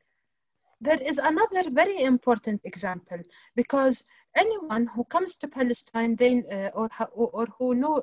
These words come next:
uh, or who knows about Palestinian cuisine knows that Palestinians, they eat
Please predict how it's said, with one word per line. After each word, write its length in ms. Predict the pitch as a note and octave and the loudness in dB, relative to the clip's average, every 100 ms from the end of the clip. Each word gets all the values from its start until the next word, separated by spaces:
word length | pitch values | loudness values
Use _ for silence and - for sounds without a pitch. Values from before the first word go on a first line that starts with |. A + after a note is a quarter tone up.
| - | -4
uh, 180 | G#3 G3 | -8 -4
or 140 | A3+ | -4
who 280 | G#3+ A3 A#3 | -6 -4 -2
knows 240 | B3+ D4+ A#3+ | 0 -2 -2
about 320 | A3 A3+ - | -2 -4 -6
Palestinian 540 | G#3 - B3 A#3+ A#3 | -16 -8 -4 -2 -4
cuisine 500 | - A3+ G3 G#3 G3+ - - - - | -6 -8 -6 -8 -8 -12 -20 -18 -2
knows 200 | C#4 C4 | -2 0
that 320 | B3+ B3 - _ - | 2 2 0 _ -4
Palestinians, 680 | B3 - E4 D#4 D4 C#4+ - - - _ | -4 -4 -4 -2 0 0 -2 -12 -20 _
they 280 | F#3+ C4 B3 | 2 2 2
eat 300 | B3+ D4+ D4 | -4 -8 -8